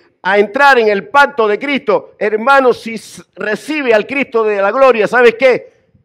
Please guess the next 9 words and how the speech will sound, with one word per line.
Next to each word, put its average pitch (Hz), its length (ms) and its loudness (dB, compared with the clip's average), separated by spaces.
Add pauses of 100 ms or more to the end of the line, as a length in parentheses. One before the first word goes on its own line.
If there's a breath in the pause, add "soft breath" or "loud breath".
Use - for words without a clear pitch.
(840)
Va 123 80 -10
a - 20 -10
ser 139 160 -10
levantado, 175 480 -4
hermano. 143 380 -8 (3250)
Va 117 80 -10
a 113 40 -12
ser 151 180 -8
arrebatado 160 800 -6